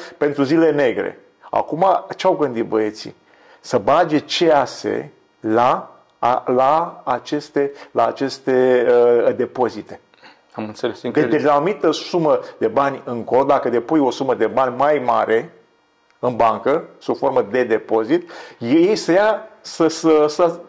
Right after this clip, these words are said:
Speaker 1: te suprataxeze, deci nu mai zic că, că, că să e vorba de comisioanele pe care se le ia banca, vine și statul peste tine, așa că, că și să, și-ți ia un procent pentru a, a plăti C A S-ul.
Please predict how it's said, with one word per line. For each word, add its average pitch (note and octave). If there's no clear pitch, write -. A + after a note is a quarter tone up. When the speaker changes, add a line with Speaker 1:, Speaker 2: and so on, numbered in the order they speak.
Speaker 1:
te D3+
suprataxeze, D#3+
deci C3
nu D#3
mai E3
zic B2+
că, C#3
că, C3
că C#3
să D3+
e D3
vorba D3
de C#3
comisioanele C#3
pe C3+
care B2+
se B2
le B2+
ia A#2
banca, A#2
vine F#3+
și E3+
statul D#3
peste E3+
tine, A#2+
așa A3+
că, B3
că -
și A3+
să, G3+
și-ți -
ia A3+
un G3
procent E3+
pentru G3
a, F3
a E3
plăti E3+
C -
A E3
S-ul. B2